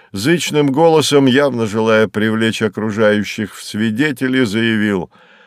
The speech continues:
«А я говорю, что знаю его! Говорю тебе, это Савва Морозов! Миллионер, он к нам в Нижний часто наезжает!»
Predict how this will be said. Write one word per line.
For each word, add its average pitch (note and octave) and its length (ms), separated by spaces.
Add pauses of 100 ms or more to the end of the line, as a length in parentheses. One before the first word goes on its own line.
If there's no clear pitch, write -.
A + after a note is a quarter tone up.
(200)
«А C#3 240
я E3+ 360
говорю, D3+ 640
что D3+ 300
знаю C#3 720
его! A2+ 760
Говорю C3 680
тебе, A2+ 340
это C#3 840
Савва D3 800
Морозов! C3+ 1120 (380)
Миллионер, C#3+ 1300
он C#3+ 240
к A2+ 100
нам C#3 300
в G#2 100
Нижний C3+ 600
часто C3 560
наезжает!» A#2+ 1300